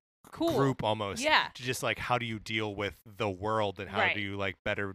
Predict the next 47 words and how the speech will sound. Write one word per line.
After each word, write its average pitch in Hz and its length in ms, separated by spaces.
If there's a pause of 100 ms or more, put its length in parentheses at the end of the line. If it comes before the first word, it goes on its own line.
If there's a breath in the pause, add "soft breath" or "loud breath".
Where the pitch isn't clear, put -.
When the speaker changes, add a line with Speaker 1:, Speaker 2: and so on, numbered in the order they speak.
Speaker 2:
navigate 104 460
your 101 80
way 92 140
through 135 240
it? - 180 (380 loud breath)
Um, 107 280
and 120 120
especially 117 360
as 101 120
everyone 104 340
is, 95 100
like, 98 240 (460 loud breath)
uh, 98 320 (180)
getting 101 280
older 165 640
and 104 240
Speaker 1:
Mm-hmm. 101 80
Speaker 2:
like, 98 240 (160)
having 110 360
weirder 110 340
and 107 120
weirder 98 320
kids 170 380
that - 0
Speaker 1:
Yeah. 202 260
Speaker 2:
are - 20
so 127 220
much 110 240
more 110 260
at 113 200
odds, 107 520 (320 loud breath)
uh, 98 240
with, 98 200 (480)
you 123 120
know, 95 120
how 110 160
they 113 160
were 117 180
when 95 140
they 120 120
grew 113 220
up. 98 240 (340 loud breath)
Um, 110 380
and 135 140
so - 200
I 156 120
am 131 240